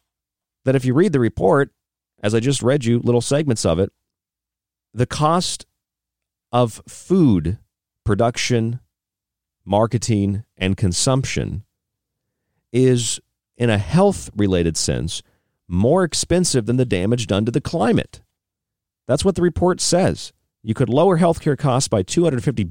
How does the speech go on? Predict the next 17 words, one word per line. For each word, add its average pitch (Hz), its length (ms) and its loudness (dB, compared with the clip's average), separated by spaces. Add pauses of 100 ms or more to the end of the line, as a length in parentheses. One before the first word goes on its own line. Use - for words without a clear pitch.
billion 147 320 2
dollars, 80 500 0 (760)
but 117 100 2
you 123 80 4
could 117 160 -2
lower 107 460 2 (460)
climate 139 340 0
costs 92 300 -2
by 87 140 0
a 87 40 2
hundred 107 320 -2
billion 67 280 -4
dollars. - 480 -8 (840)
In 127 80 -2
other 185 160 4
words, 120 380 2 (500)
disease 107 800 0